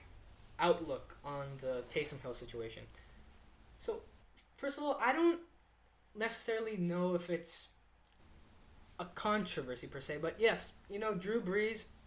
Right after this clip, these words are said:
you, he's has around one or two years left, I guess, in the tank. And then the question does arise, who is his successor? So, right now, today, in the N F L, here's how I view Taysom Hill.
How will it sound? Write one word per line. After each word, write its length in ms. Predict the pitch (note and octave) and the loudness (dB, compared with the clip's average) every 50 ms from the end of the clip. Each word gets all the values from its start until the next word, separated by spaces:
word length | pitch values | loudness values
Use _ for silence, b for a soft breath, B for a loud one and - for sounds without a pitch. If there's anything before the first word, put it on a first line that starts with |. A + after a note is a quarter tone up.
| - - | -8 -2
you, 160 | F#3 F3 F3 - - - - | 0 0 0 0 -4 -10 -4
he's 300 | F3 F3+ F#3 F3+ F3 - | -2 -2 0 -2 -2 -4
has 480 | - - - F#3+ G3+ G#3+ G#3 G3+ - - - | -4 2 4 6 6 6 6 4 0 -4 -6
around 400 | D#3+ D#3+ E3 E3 E3+ E3+ D#3+ D#3 | -4 -2 0 0 0 0 0 0
one 180 | E3 E3+ E3+ | 0 0 2
or 80 | F3 E3+ | 0 0
two 260 | F3 - - F3 E3+ | -2 -2 -2 -2 -2
years 340 | E3 D#3 D3+ D#3+ D#3 D3+ - | -2 -2 -4 -6 -6 -8 -6
left, 360 | C#3+ C#3 D3 D#3 - - - - D3 | -6 -6 -6 -6 -8 -10 -14 -10 -8
I 80 | D3 | -8
guess, 280 | C#3+ C#3+ C#3+ D3 - - | -6 -6 -6 -6 -6 -8
in 120 | D3 D3 | -8 -8
the 60 | C#3+ | -8
tank. 420 | C3+ - C#3+ C#3 D#3+ F3 F3 - - b b b b b b b b b b b | -8 -6 -6 -6 -6 -6 -6 -8 -10 b b b b b b b b b b b
And 120 | F#3 F#3+ G3 | -4 -2 0
then 200 | G#3 G#3+ A#3 A3+ | 0 0 0 0
the 80 | G3+ | -2
question 540 | F3+ - - G#3 - - - - G#3+ G#3+ G#3 | -4 -2 0 0 0 0 -2 -4 -4 -2 0
does 200 | F3 F3+ F#3 F#3 | 2 2 2 2
arise, 440 | F#3+ E3+ D#3 D3 D3 D3+ D#3+ E3 - - - - - - - - | 2 0 0 0 -2 -2 -4 -4 -6 -10 -16 -20 -20 -18 -18 -12
who 340 | - - G3+ G3+ G#3 G#3 - | -6 -4 -2 0 0 0 0
is 240 | E3+ E3+ E3+ E3+ - | 0 0 0 0 -2
his 220 | - - D3+ D3 | -4 -4 -4 -2
successor? 520 | - - D#3 - - - E3 A#2+ - - - - - - - - - b b b b b b b b b b b b b | -4 -6 -6 -6 -6 -6 -6 -6 -6 -10 -14 -16 -18 -18 -18 -20 -20 b b b b b b b b b b b b b
So, 320 | - - C4 C4 B3 - - - - - - - - - - - - | 8 10 10 10 10 8 4 -4 -12 -16 -16 -18 -18 -18 -16 -8 0
right 280 | - A#3+ E4 F#4 - G#3+ | 4 8 8 8 8 6
now, 220 | - F#3+ - G3 - - - | 2 2 2 0 -2 -6 -4
today, 520 | - - A#3+ F#3 F3 E3 D3 C#3+ C#3 C#3 - | 2 4 4 4 4 2 0 0 -2 -4 -2
in 100 | - F3 | 0 4
the 160 | F3+ F3 F3 D#3+ | 6 6 6 6
N 80 | C#3+ | 4
F 160 | C3+ - - | 0 -4 -6
L, 200 | A#2+ G#2+ G#2+ A2 - - - - - - - - - - - | -8 -8 -8 -8 -10 -14 -16 -16 -16 -16 -16 -18 -18 -18 -12
here's 380 | - - A3 A#3 B3+ A#3+ - | -4 2 4 4 4 4 2
how 280 | - F3+ E3+ E3+ E3+ E3 D#3 | 2 4 4 4 4 2 2
I 180 | D3+ D#3 D#3 | 0 0 0
view 220 | D3+ C#3 D3 C#3+ C3+ | 0 -2 -4 -8 -8
Taysom 360 | - - C3 A#2+ - B2 A2+ | -8 -8 -6 -6 -8 -8 -10
Hill. 120 | - - | -14 -14